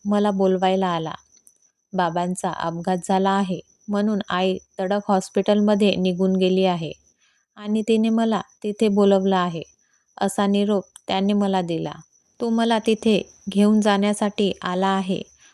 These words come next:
असे त्याने सांगितले. मीही लगेच त्याचसोबत गेले.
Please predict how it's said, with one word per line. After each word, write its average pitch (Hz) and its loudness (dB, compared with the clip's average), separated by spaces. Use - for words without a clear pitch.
असे 214 -2
त्याने 214 0
सांगितले. 170 -4
मीही 220 2
लगेच 208 2
त्याचसोबत 196 -2
गेले. 165 0